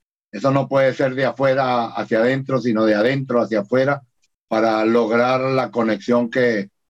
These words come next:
que él requiera para entender la idiosincrasia y el conocimiento correcto del futbolista venezolano.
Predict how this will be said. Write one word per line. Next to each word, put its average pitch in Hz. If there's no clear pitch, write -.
que 117
él 135
requiera 135
para 113
entender 117
la 160
idiosincrasia 135
y 139
el 117
conocimiento 117
correcto 131
del 117
futbolista 113
venezolano. 110